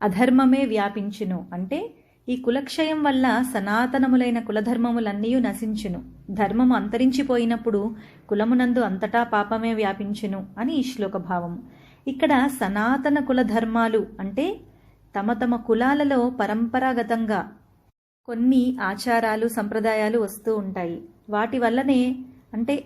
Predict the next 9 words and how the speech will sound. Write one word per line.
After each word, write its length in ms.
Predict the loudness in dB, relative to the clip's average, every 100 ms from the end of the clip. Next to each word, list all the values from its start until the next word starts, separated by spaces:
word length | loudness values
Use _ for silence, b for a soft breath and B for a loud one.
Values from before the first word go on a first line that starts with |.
| -8
అటువంటి 480 | -6 -2 0 2 2
సదాచారాలు 760 | 2 0 2 2 2 2 2 2 2 -2
ఎప్పుడైతే 360 | -4 -2 -2 -2
సురక్షితంగా 680 | -2 -4 -4 -6 -2 0 2
ఉంటాయో 600 | 0 0 -2 0 -2 -4 -4
ఆ 60 | -6
కులంలో 460 | -4 -4 -2 0 0
ఉండే 220 | 0 -2 -4
స్త్రీ 300 | -2 -2